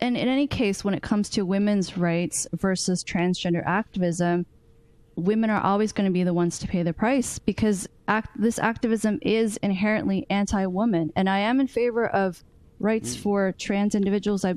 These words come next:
Speaker 1: I support them in their transition. Uh, I'm critical of childhood transition because this has been shown by research to not be the best way forward, as I discuss.
Speaker 2: Yeah.
Speaker 1: I discuss all these issues and the science in The End of Gender.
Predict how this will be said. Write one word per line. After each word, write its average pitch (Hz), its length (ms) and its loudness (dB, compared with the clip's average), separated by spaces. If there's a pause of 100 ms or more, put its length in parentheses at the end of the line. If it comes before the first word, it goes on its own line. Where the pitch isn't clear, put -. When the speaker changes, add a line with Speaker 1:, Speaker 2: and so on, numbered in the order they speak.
Speaker 1:
I 185 120 0
support 220 420 -2
them 196 160 2
in 180 120 2
their 180 180 0
transition. 220 720 0 (440)
Uh, 180 240 0
I'm 175 160 0
critical 220 360 -2
of 190 80 -4
childhood 220 320 0
transition 208 500 0
because 180 260 -2
this 190 180 -2
has 180 100 -4
been 180 160 -2
shown 180 200 -4
by 170 100 0
research 165 440 -4
to - 80 -2
not 196 260 0
be 214 120 0
the 196 80 0
best 185 280 -2
way 185 120 -2
forward, 175 320 -4
as 165 160 -2
I 165 80 -2
discuss. 180 420 -4
Speaker 2:
Yeah. 208 60 -2
Speaker 1:
I 214 40 -2
discuss 233 440 -2
all 208 160 2
these 202 160 -2
issues 190 340 -2
and 185 100 0
the 180 80 0
science 175 320 -4
in 190 140 -4
The 185 100 -4
End 170 140 0
of 165 80 -4
Gender. 165 340 -4